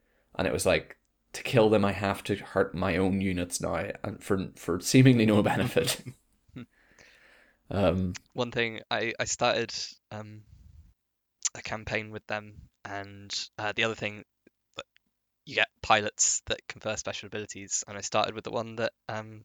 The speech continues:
Speaker 2: has armor. So that meant he was doing less damage to, like, the other mechs in my squad, which was really, really useful.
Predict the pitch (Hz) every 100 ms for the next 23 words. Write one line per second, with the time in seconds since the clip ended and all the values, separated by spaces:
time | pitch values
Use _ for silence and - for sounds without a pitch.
0 | - 117 113 117 127 147 - _ - -
1 | - _ _ _ _ _ _ - - 98
2 | 104 107 101 104 _ _ _ _ _ -
3 | 110 101 98 - - - - _ _ _
4 | _ _ _ _ _ _ _ - 110 101
5 | 101 110 - - 104 98 - - - -
6 | 107 _ _ _ _ - - - 107 110
7 | 104 98 - _ _ - 110 - - -
8 | 113 101 92 - 107 - - - _ _
9 | _ _ - - - - - - - -
10 | -